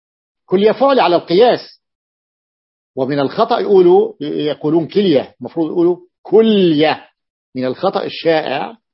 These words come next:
يقولون ك-، كلا، الصحيح هو كلا، لأن المفرد هو كلية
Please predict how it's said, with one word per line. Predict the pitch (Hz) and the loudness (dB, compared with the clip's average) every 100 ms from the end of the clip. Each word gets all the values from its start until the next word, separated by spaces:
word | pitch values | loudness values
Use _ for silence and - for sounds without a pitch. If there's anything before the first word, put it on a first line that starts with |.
| _ _ - | _ _ -6
يقولون | 131 147 156 185 180 190 190 _ _ _ _ _ _ _ _ | -6 -2 0 0 0 -4 -8 _ _ _ _ _ _ _ _
ك-، | - - 180 160 143 135 127 135 - - | -20 -8 -2 0 0 0 -4 -6 -12 -2
كلا، | 196 180 151 131 127 117 - | 2 4 2 0 -4 -6 -10
الصحيح | 120 117 - 139 - 202 - 180 | -12 -12 -12 -16 -8 -6 -6 -2
هو | 180 143 | -2 -4
كلا، | - 196 226 185 151 127 104 _ _ _ | -6 -2 2 2 2 -2 -6 _ _ _
لأن | 135 151 190 180 160 | -4 -2 -2 -4 -2
المفرد | 147 143 175 - 214 160 | -4 -4 -8 -6 -4 -4
هو | 156 156 | -2 -4
كلية | - 185 208 196 170 147 151 123 | -2 0 0 0 0 0 0 -2